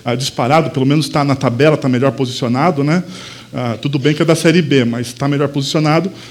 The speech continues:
E, ah, ele também treina, ah, jiu-jitsu, né? E eu fiz disso o meu momento com o meu filho, né? Coisas de, assim, pai pra filho, coisas de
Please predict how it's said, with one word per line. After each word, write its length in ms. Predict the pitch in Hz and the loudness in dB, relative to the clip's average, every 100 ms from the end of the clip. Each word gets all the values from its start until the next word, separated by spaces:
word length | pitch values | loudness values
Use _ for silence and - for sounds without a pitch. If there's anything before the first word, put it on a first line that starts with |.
| - - - 170 | -18 -20 -10 0
E, 320 | 180 190 - - - - | 2 2 -4 -20 -20 -10
ah, 600 | 160 160 160 160 156 156 151 | -2 0 2 2 2 2 2
ele 120 | 151 | 0
também 320 | 170 180 156 180 | 2 2 4 2
treina, 600 | - 165 156 170 175 175 147 | 4 4 4 4 4 2 0
ah, 1000 | 151 143 143 139 131 127 127 123 120 113 117 - - - | 2 4 4 2 0 -2 -2 -4 -4 -6 -10 -16 -20 -12
jiu-jitsu, 540 | 135 175 151 135 - 98 - - - - - - - | 0 2 2 0 -4 -14 -18 -20 -20 -20 -20 -18 0
né? 260 | 139 147 - - - - | 0 0 -4 -18 -18 -4
E 260 | 165 175 - | -2 -2 0
eu 140 | 180 196 | 2 2
fiz 320 | - 226 143 | 4 2 2
disso 540 | 123 196 208 - 107 92 - | 2 2 2 -2 -10 -14 -10
o 120 | 156 151 | -2 2
meu 340 | 160 180 240 | 4 6 6
momento 800 | 214 165 147 151 156 156 156 165 - - - - - - | 4 4 4 2 2 -2 -4 -4 -10 -20 -20 -20 -20 -6
com 160 | 147 139 | 0 2
o 40 | |
meu 140 | 139 | 2
filho, 340 | 135 135 110 87 - - - - | 0 -2 -2 -4 -16 -20 -20 -10
né? 260 | 123 127 135 - - - - - | -2 0 -2 -6 -20 -20 -20 -4
Coisas 280 | 165 160 | -2 0
de, 260 | 151 170 147 - - - | -2 -4 -4 -10 -20 -12
assim, 320 | - - 151 | -6 0 2
pai 240 | - 208 202 | 2 -2 0
pra 140 | 160 | -2
filho, 220 | - 156 | -2 2
coisas 220 | 180 165 | 2 2
de 140 | 156 | 2